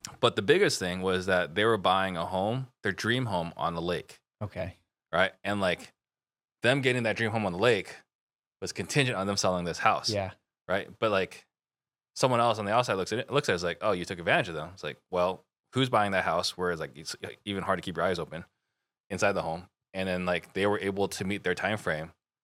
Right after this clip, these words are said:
Speaker 1: to live in their dream home for the rest of their lives.
Speaker 2: Yeah.
Speaker 1: Right?
Speaker 2: You
Speaker 1: So
Speaker 2: solve that problem for them.
Speaker 1: solve that problem. Uh, so what was it, when did you know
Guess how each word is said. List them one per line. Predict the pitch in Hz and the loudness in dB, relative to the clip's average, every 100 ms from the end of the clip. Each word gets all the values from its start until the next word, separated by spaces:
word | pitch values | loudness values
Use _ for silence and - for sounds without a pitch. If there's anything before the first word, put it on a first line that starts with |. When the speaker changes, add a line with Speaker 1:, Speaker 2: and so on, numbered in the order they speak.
| _ _ - | _ _ -10
Speaker 1:
to | 98 | -4
live | 92 92 | 0 2
in | 92 | 0
their | 82 | -2
dream | 95 92 | -2 -2
home | 92 90 | -2 -2
for | 82 | -2
the | |
rest | 80 80 71 | 0 -2 -4
of | |
their | 71 | -6
lives. | 65 - - _ _ | -6 -8 -14 _ _
Speaker 2:
Yeah. | - 160 - _ _ _ | -6 -6 -8 _ _ _
Speaker 1:
Right? | 80 78 | -8 -4
Speaker 2:
You | |
Speaker 1:
So | - | 0
Speaker 2:
solve | 92 104 123 | 4 6 6
that | 131 | 6
problem | 123 151 147 | 4 0 -2
for | 95 | -10
them. | 101 | -4
Speaker 1:
solve | - 98 101 | 0 2 2
that | 107 | 0
problem. | 104 90 76 - _ _ _ _ | 2 0 0 -10 _ _ _ _
Uh, | 98 98 90 | 4 4 2
so | 82 - 110 107 | -2 0 2 0
what | 92 80 101 117 139 | -4 -10 -2 2 2
was | 143 131 | 2 0
it, | 113 - _ - | 0 -6 _ -14
when | 80 101 123 151 | -6 2 2 2
did | 139 | 0
you | 131 | 0
know | 107 90 78 87 | 0 0 0 -4